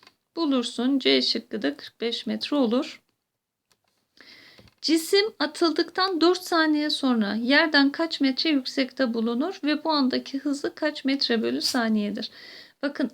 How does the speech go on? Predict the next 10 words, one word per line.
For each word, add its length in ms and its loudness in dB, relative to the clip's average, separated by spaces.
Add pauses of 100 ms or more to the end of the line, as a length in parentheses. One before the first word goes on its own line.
atıldıktan 920 0
dört 260 2
saniye 440 0
sonra. 320 -6 (360)
Ha, 340 2
üç 180 -2
saniyede 600 4
zaten 600 0
maksimuma 640 2
çıkıyordu. 800 0